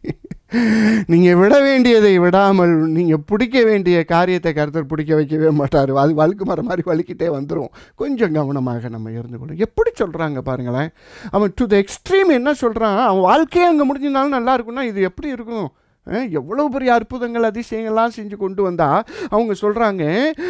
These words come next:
"அஹ், செத்து போன இந்த வனாந்தரத்துல நாங்கள் செத்தாலும் நலம். இ-, இந்த இடத்துலயாச்சும் நாங்க செத்துக்கணும். இதுக்கு மேல ஒரு அடி எடுத்து வைக்க மாட்டேங்கிறான்." அவ்வளவுதான். ராங் கன்ஃபெஷன். நான் சொல்றேன், அப்பா, ஒரு சில வார்த்தைகள் எண்ணத்துல கூட அவிசுவாசம் வந்துட்டா கூட கொஞ்சம் வாயை மூடிக்கொள்ளுங்க. தயவுசெய்து, "ஆண்டவரே,"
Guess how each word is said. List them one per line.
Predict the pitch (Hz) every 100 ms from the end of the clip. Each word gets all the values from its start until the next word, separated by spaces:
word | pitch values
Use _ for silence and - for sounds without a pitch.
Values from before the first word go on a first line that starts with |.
| 294
"அஹ், | 254
செத்து | 320 - 196 - -
போன | 294 269
இந்த | 254 240
வனாந்தரத்துல | 202 190 285 311 269 - 254 277
நாங்கள் | 233 226 214
செத்தாலும் | 180 - 202 208
நலம். | 180 160 151
இ-, | - 285
இந்த | 247 285
இடத்துலயாச்சும் | 254 240 226 214
நாங்க | 202 170 147
செத்துக்கணும். | 135 147 135
இதுக்கு | 143 190 247
மேல | 226 285
ஒரு | 240
அடி | 185 247
எடுத்து | 214 214
வைக்க | 233 240
மாட்டேங்கிறான்." | 220 247 262 247 - -
அவ்வளவுதான். | 170 180 170 - _ _ _ - 123 131
ராங் | 170 208 156 165 220 _
கன்ஃபெஷன். | 151 175 - 220 - - - 165 - _ _
நான் | - 139
சொல்றேன், | 139 151 196 180
அப்பா, | 156 190 214 226 _ _ _ _ - - - -
ஒரு | 143 147
சில | - 143 131
வார்த்தைகள் | 120 123 127 208 240 247 240 226 175
எண்ணத்துல | 160 180 240 277 277 269 233
கூட | 254 247
அவிசுவாசம் | 196 247 233 240 226
வந்துட்டா | 214 202 214 202
கூட | 202 214
கொஞ்சம் | 180 165
வாயை | 151 185 208
மூடிக்கொள்ளுங்க. | 160 175 185 151 135 127
தயவுசெய்து, | 123 139 151 165 143
"ஆண்டவரே," | 139 147 151 170 190